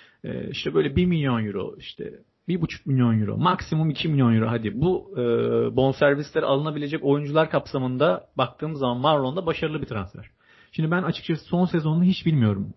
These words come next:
Hasan. Çünkü Portekiz Ligi'nde oynadığı için ben sadece Brezilya'ya odaklandığım için o diğer maçları böyle çok hani,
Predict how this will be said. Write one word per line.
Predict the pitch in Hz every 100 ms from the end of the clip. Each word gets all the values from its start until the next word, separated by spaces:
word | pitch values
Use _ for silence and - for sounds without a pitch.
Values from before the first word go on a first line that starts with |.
| -
Hasan. | 107 110 107
Çünkü | 123 120
Portekiz | 135 131 127 135
Ligi'nde | 120 110 104
oynadığı | 101 101 104
için | 147 - 156 - - - - -
ben | 123 143 - - - -
sadece | - 117 143 143
Brezilya'ya | 139 139 143 143
odaklandığım | 135 135 143 143 165 147
için | 139 156
o | 143 147 151
diğer | 165 151
maçları | 147 135 151 143
böyle | 147
çok | - 160 -
hani, | 165 151 123